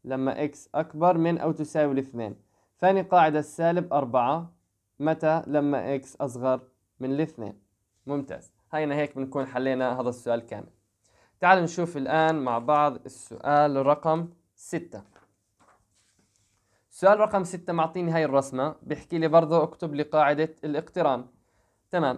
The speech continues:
الآن هنا كم مستقيم في عندي؟ ثلاث مستقيمات، فرح يكون في عندنا يا جماعة ثلاث قواعد. أول مستقيم هذا اللي أنا بدي أحسبه اللي على اليسار، خلينا نكتبها هون،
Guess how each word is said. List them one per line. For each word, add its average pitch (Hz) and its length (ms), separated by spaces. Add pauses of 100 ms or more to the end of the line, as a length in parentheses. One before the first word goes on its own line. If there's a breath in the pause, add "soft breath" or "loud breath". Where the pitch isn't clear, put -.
الآن 180 200
هنا 196 200
كم 202 220
مستقيم 175 440
في 156 160
عندي؟ 147 200
ثلاث 170 300
مستقيمات، 139 580
فرح 151 220
يكون 170 220
في 160 160
عندنا 160 180
يا 156 60
جماعة 151 380
ثلاث 151 220
قواعد. 113 440 (840)
أول 214 260
مستقيم 202 480
هذا 147 180
اللي 135 200
أنا 135 100
بدي 127 200
أحسبه 131 280
اللي 143 120
على 151 140
اليسار، 147 480 (480)
خلينا 123 260
نكتبها 117 360
هون، 151 520